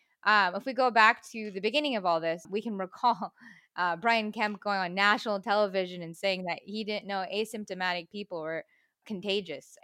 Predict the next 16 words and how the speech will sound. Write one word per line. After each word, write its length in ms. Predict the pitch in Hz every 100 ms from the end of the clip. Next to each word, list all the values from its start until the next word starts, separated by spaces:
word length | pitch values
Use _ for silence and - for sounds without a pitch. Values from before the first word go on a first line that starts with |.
| - 220
I 100 | 226
don't 100 | 302
know 120 | 170
what 320 | 151 160 214 220
information 720 | 214 214 202 196 - 220 214
he's 180 | 202 190
been 140 | 170
basing 340 | 160 175 196 185
his 100 | 165
decisions 520 | 160 170 170 196 196
off 240 | 196 208
of, 220 | 208 190 160
but 100 | 151
it's 220 | 165 202
not 220 | 190 -
science. 520 | 175 160 143 - _